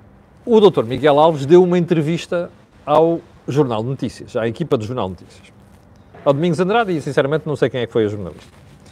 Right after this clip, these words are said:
Ahm, o que é que o doutor Miguel Alves disse? Olha, várias coisas. Primeiro, a,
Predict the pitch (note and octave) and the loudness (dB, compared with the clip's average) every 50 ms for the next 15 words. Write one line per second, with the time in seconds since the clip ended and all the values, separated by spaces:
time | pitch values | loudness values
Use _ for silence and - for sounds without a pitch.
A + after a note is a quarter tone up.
0 | - - - - - - - - - - - _ - G3+ G3+ G3 F#3 F3+ E3+ D3+ | -20 -20 -20 -20 -20 -20 -20 -20 -20 -20 -10 _ 6 8 10 10 10 10 8 6
1 | C#3+ C#3 - - - - E3+ - D4+ D4 - B3 G#3+ F#3 - A3+ F3 E3 C#3+ C#3+ | 2 -2 -12 -12 -8 -4 0 2 0 2 2 2 0 2 0 -2 -2 -2 0 0
2 | C3 C3 A#2+ G#2+ G2+ - - - - - - - - _ _ - D3+ B2 - - | 0 0 0 -2 -4 -8 -16 -20 -20 -20 -20 -20 -20 _ _ 4 4 4 4 2
3 | A2+ F3+ G3+ F3 C#3 - - - D2+ C#2+ - - - - - _ - - _ _ | 2 2 2 2 0 -4 -6 -10 -16 -16 -16 -20 -20 -20 -20 _ -20 -20 _ _
4 | - _ _ _ - B3+ B3+ G#3 C#3+ A#2 G#2 G#2 C#3 F#3+ - _ - _ _ _ | -20 _ _ _ -4 -2 0 2 2 0 0 -2 -8 -14 -18 _ -20 _ _ _
5 | _ _ - - _ _ _ _ _ _ _ _ _ _ _ _ _ _ _ - | _ _ -20 -20 _ _ _ _ _ _ _ _ _ _ _ _ _ _ _ 4
6 | G3+ F#3+ F#2+ - | 4 4 4 2